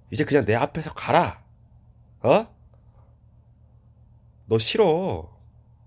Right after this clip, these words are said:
음. 더 이상 너 만나기가 싫어. 그렇게 너같이,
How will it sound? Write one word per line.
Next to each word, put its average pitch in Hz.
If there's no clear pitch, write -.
음. 95
더 123
이상 160
너 107
만나기가 98
싫어. 90
그렇게 120
너같이, 120